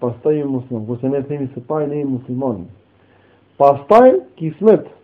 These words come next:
çështja e shqiptar apo jo shqiptar. Domthonë, ajo çështja shqiptar apo jo shqiptar, ato, ato, ato janë terma,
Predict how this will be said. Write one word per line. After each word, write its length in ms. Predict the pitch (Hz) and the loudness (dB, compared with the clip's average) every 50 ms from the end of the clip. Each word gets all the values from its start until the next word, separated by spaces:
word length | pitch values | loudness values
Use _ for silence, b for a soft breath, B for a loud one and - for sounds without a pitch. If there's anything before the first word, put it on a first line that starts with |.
| _ _ _ _ _ _ | _ _ _ _ _ _
çështja 320 | - 160 165 160 - 160 151 | 0 0 0 2 0 0 0
e 60 | 147 | 0
shqiptar 440 | 147 156 147 135 - 190 202 208 196 | -2 -6 -6 0 2 4 6 6 6
apo 120 | 165 170 | 6 6
jo 80 | 175 165 | 4 2
shqiptar. 480 | - 156 147 143 156 143 131 120 120 123 | 2 -2 -2 2 2 4 4 2 2 0
Domthonë, 320 | 131 139 143 143 147 147 147 | -2 -2 -2 -2 -2 2 4
ajo 220 | 151 180 208 208 190 | 4 6 6 6 4
çështja 200 | 208 214 208 180 | 2 -2 -2 -2
shqiptar 340 | 175 196 175 - 214 214 | -6 -6 -2 0 0 2
apo 100 | 208 196 | 2 0
jo 80 | 202 190 | -2 -4
shqiptar, 320 | 180 180 175 - 202 214 196 185 185 | -6 -8 -6 -4 -2 2 4 4 4
ato, 140 | 180 180 190 | 4 2 0
ato, 240 | 190 175 165 170 202 | -2 -2 0 0 0
ato 420 | 208 196 175 160 156 - _ 208 | 2 2 0 -2 -4 -2 _ 4
janë 240 | 214 208 190 170 170 | 4 4 4 0 4
terma, 420 | - 202 185 156 139 131 120 110 | 6 6 6 6 4 2 -2 -4